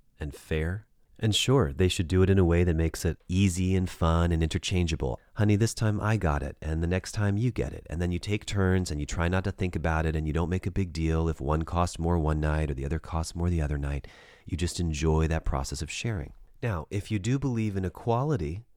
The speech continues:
you have to ask yourself, and especially for an upcoming section on should the man pay to spend time with a woman, if you believe in equality, can you expect a man to pay money to spend time with you?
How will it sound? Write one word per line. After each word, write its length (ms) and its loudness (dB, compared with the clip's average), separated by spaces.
you 120 -4
have 180 -2
to 80 -6
ask 380 -4
yourself, 480 -4
and 100 -4
especially 460 -2
for 260 -2
an 80 -2
upcoming 400 -4
section 460 -6
on 260 -4
should 320 -4
the 40 -4
man 240 0
pay 220 -4
to 80 -6
spend 240 -8
time 300 -4
with 120 -6
a 60 -6
woman, 300 -10
if 120 -8
you 120 2
believe 340 4
in 80 4
equality, 720 4
can 240 4
you 220 4
expect 800 -4
a 120 2
man 580 2
to 140 -4
pay 640 -2
money 580 0
to 100 -2
spend 320 -4
time 260 -4
with 180 -10
you? 140 -16